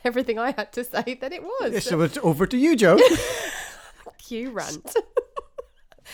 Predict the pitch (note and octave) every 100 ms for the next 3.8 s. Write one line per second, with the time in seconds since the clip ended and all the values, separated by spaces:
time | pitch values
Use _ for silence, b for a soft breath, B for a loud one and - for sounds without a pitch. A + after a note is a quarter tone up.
0 | B B2 B - F4+ E4+ D4 - D#4+ G4
1 | G#4+ - E4+ D#4+ E4+ - C#4+ B3+ B3 b
2 | b b b - A#3 - A#3+ A3 - -
3 | A3+ A3 G3+ G3 G#3 A3 G3+ F#3+